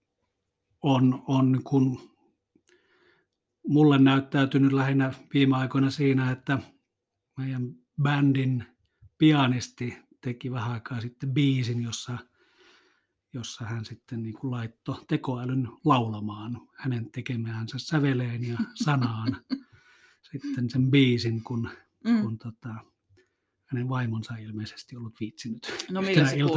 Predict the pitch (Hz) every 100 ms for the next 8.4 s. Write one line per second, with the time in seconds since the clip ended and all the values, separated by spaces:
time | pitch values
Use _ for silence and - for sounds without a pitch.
0 | 147 135 131 - 143 127 - _ - -
1 | - - - _ _ 254 - 247 240 240
2 | 262 - - 185 131 208 220 190 202 175
3 | 135 135 143 135 151 127 127 - - 135
4 | 131 127 127 - _ - 147 147 139 139
5 | - 139 - 135 - _ _ _ _ _
6 | _ _ - 139 131 127 - 123 135 139
7 | 127 113 117 120 120 120 113 110 110 117
8 | 113 117 113